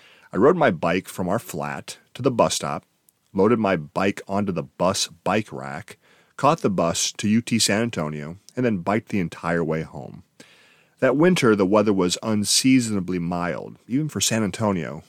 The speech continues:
It was downright warm at times, flirting with hot. The day I have in mind, my bus is driving northwest on Interstate ten toward U T S A. The sky's bright blue, fully clear, fully clear, crystal clear.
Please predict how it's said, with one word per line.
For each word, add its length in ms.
It 60
was 100
downright 440
warm 340
at 100
times, 560
flirting 440
with 100
hot. 480
The 100
day 160
I 40
have 200
in 100
mind, 460
my 160
bus 280
is 100
driving 440
northwest 640
on 120
Interstate 480
ten 360
toward 380
U 160
T 240
S 220
A. 260
The 80
sky's 360
bright 520
blue, 360
fully 420
clear, 400
fully 300
clear, 320
crystal 580
clear. 340